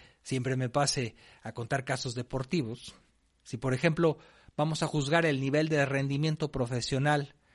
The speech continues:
de un Lionel Messi o de un Cristiano Ronaldo por el escrito que le envíen a sus nuevos compañeros de equipo, a su afición o a su club, pues casi les aseguro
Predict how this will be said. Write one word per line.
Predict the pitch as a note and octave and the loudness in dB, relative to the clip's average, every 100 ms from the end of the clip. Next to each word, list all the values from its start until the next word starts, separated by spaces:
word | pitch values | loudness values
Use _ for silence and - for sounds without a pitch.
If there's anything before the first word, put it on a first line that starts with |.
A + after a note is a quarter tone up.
| _ _ - | _ _ -6
de | A2+ B2 | 0 4
un | D#3 | 6
Lionel | D#3 D3 C#3+ D3+ D3 | 8 6 6 4 6
Messi | E3+ D#3 - D3 B2 _ | 6 6 2 -4 -6 _
o | A2 A#2+ | -6 0
de | C3 | 0
un | D3+ | 2
Cristiano | D3+ C3+ - D3+ D3+ | 0 0 2 4 4
Ronaldo | D3 D3 E3 E3+ D3 B2+ - - _ _ - | 4 4 4 4 2 -2 -6 -20 _ _ -4
por | A#2 | 0
el | C3 | 4
escrito | C3+ - F#3 F3+ D#3 | 2 6 6 6 4
que | |
le | C#3+ | 4
envíen | C#3 F3 F3 | 4 4 4
a | C#3+ | 2
sus | C#3 C3 | 0 2
nuevos | E3 D#3 | 0 2
compañeros | D3 C3+ C#3+ E3 D3+ | 0 2 2 4 4
de | C#3+ | 2
equipo, | - F#3 D#3 G3 _ _ _ _ _ - | 2 0 0 -6 _ _ _ _ _ -20
a | - | -14
su | - A2+ | -10 -8
afición | - A#2+ - E3+ F3 F#3 - _ _ _ - | -4 -4 4 6 6 2 -6 _ _ _ -6
o | A2 | -4
a | A2 | -2
su | C#3 B2+ | -4 0
club, | F#3+ F3 E3+ - - _ _ _ _ _ _ _ - | 4 4 4 -6 -20 _ _ _ _ _ _ _ -10
pues | A2+ | -2
casi | D#3 E3+ | 0 2
les | D#3+ D3 | 2 2
aseguro | D3+ D#3+ D#3+ C#3+ F#3 | 2 2 4 2 -2